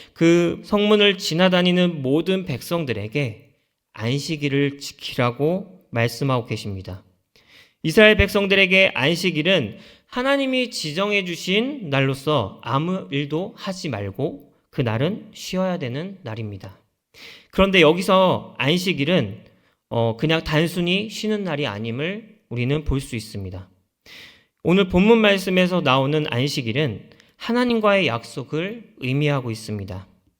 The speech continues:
이 안식일은 세상을 창조하신 하나님의 섭리를 인정하고 그리고 그 쉼과 동시에 그 하나님의 창조의 섭리의 약속을 기억하고 또 그것을 감사하는 날인 것을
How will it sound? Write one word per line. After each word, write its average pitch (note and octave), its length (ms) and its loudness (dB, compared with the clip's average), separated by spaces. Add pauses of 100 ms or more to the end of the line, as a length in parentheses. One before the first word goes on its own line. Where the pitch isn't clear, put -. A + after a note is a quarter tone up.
(540)
이 F3+ 100 4
안식일은 E3+ 840 2 (240)
세상을 B3 480 4
창조하신 B3 800 4
하나님의 B3 480 4
섭리를 B3 500 4
인정하고 C3+ 880 -2 (220)
그리고 D3+ 480 4 (300)
그 D3+ 240 2
쉼과 A3 580 2
동시에 B2 840 -4 (220)
그 D3 80 0
하나님의 G3+ 640 2
창조의 G#3+ 520 2
섭리의 G#3 1160 0
약속을 D3 540 -2
기억하고 D#3+ 840 -2 (220)
또 E3+ 300 0
그것을 F3+ 580 -2
감사하는 D3+ 800 -6 (220)
날인 C3 260 -6
것을 E3 640 -6